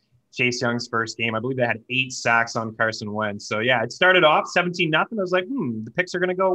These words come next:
well this year." I'm, I'm completely on Washington, and they look awful. And then in the second half, <laughs> I don't know, they just rallied and, uh, Doug Peterson overthinking it. We saw that last night with McCarthy, and instead of kicking a field goal,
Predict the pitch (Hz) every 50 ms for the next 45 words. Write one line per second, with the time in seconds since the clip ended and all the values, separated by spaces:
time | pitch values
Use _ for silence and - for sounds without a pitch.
0 | 180 175 185 202 233 185 123 110 - - - 107 101 98 101 101 107 110 107 113
1 | 123 123 - 127 - - 139 123 131 131 123 120 117 117 123 139 156 - 165 160
2 | - 180 180 175 147 120 113 - - _ _ _ _ _ _ _ _ - 117 120
3 | 127 127 127 - 113 110 120 147 - - 180 165 139 120 120 120 120 120 120 120
4 | 117 - 131 123 123 131 120 110 107 110 123 139 151 156 - _ _ 123 123 -
5 | - - - _ - 113 113 117 117 120 127 123 113 107 104 120 120 120 104 104
6 | 101 110 123 127 127 123 117 113 110 107 107 107 - _ _ _ _ _ _ _
7 | _ - 101 101 101 101 101 101 104 113 113 113 113 123 117 117 117 117 123 117
8 | 113 117 113 110 110 113 113 107 113 120 120 120 117 117 117 - 120 117 113 110
9 | 107 107 107 113 110 107 - 117 110 113 107 107 110 107 - 117 107 110 - 107
10 | 107 110 110 - 117 113 113 113 110 104 101 104 104 104 104 107 - - 110 107
11 | - 120 - - 104 98 - - 107 107 107 104 110 104 104